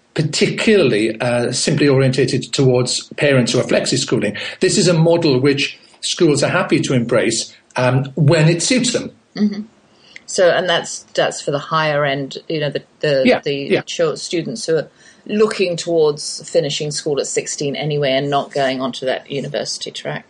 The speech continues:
Speaker 1: Yeah, yeah, absolutely.
Speaker 2: Yeah,
Speaker 1: Yeah.
Speaker 2: yeah. Um, well, I also, um, flexi schooling contradicts the principle of full-time education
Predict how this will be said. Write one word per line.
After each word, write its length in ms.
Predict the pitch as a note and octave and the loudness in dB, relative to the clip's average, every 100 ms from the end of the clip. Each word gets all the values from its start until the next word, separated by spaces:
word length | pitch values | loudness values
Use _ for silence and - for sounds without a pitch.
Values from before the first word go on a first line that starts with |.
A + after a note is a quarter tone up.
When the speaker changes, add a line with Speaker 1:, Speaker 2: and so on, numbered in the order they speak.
| - | -10
Speaker 1:
Yeah, 140 | E3+ - | -10 -8
yeah, 200 | - C#3+ | -2 0
absolutely. 440 | A2+ - G#2 - - _ | 0 -2 -4 -6 -10 _
Speaker 2:
Yeah, 80 | A2+ | -6
Speaker 1:
Yeah. 100 | C3 - - - - - - - | -6 -10 -20 -20 -20 -20 -16 -2
Speaker 2:
yeah. 80 | G#3+ G#3 | 0 2
Um, 200 | G#3+ G#3 _ _ _ | 0 -4 _ _ _
well, 180 | A3 G#3 | 2 4
I 140 | G#3 | 4
also, 600 | G3+ G#3+ G#3 G#3 F#3+ F3+ - | 4 2 2 2 2 2 0
um, 380 | E3+ D#3+ D#3+ - _ - E3 _ _ _ _ | 0 -2 -4 -12 _ -14 -14 _ _ _ _
flexi 420 | - F#3 - F3+ | -4 -2 -2 -4
schooling 600 | E3+ - F#3+ F3+ D#3+ D#3+ | -4 -2 0 2 0 -2
contradicts 720 | - G3+ G3+ G3+ E3+ F#3+ F#3 - | -6 -2 -2 -2 -2 -2 -4 -8
the 100 | F3 | -8
principle 680 | - F3+ C3 - E3 D#3+ | -4 -4 -4 -8 -2 0
of 120 | D3+ D3 | 0 -4
full-time 840 | - G3 F3+ F3 - D#3+ D3+ D#3 | -4 -2 -2 -4 -4 -2 -2 -4
education 720 | - - - C#3 D3 - D3 | -6 -6 -4 -2 -2 -2 -6